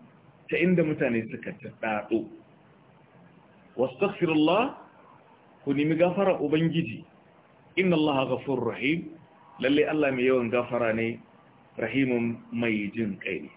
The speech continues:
Wato a wannan rana, bayan an kwana washe gari, kaga sai a bar filin Mash'ar al-Haram. Za a bar filin Muzdalifa. Bayan an yi sallar asbahi,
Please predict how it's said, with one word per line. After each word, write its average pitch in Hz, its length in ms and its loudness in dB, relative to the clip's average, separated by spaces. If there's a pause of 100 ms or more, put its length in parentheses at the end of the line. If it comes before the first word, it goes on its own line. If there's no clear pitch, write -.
(720)
Wato - 240 -6
a - 120 -2
wannan 139 280 2
rana, 170 560 2 (580)
bayan 143 360 0
an 143 160 -6
kwana 147 320 0
washe 135 260 -2
gari, 113 260 -4
kaga 135 300 -4
sai 151 80 -4
a 120 80 -4
bar 110 220 -6
filin 117 400 -2 (640)
Mash'ar 107 280 -8
al-Haram. 139 480 -6 (1120)
Za 135 140 2
a 120 40 0
bar 120 200 0
filin 127 400 0 (180)
Muzdalifa. 127 640 0 (960)
Bayan 120 240 -2
an 135 100 -2
yi 135 140 -2
sallar 131 320 -6
asbahi, 135 560 -2